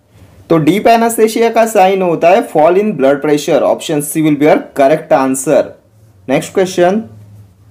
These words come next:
select the anesthetic that increases output and blood pressure। Halothane, fentanyl, ketamine, diazepam।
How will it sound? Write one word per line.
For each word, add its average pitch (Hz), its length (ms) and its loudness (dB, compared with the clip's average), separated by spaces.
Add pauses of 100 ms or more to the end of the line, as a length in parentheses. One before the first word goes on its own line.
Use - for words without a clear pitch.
(680)
select 202 320 2
the 240 80 4
anesthetic 185 680 -2
that 156 240 2
increases 147 540 -2 (140)
output 202 440 -2 (100)
and 123 140 -2
blood 170 240 0
pressure। 165 400 0 (680)
Halothane, 151 520 2 (100)
fentanyl, 131 720 0
ketamine, 160 560 0 (200)
diazepam। 131 640 0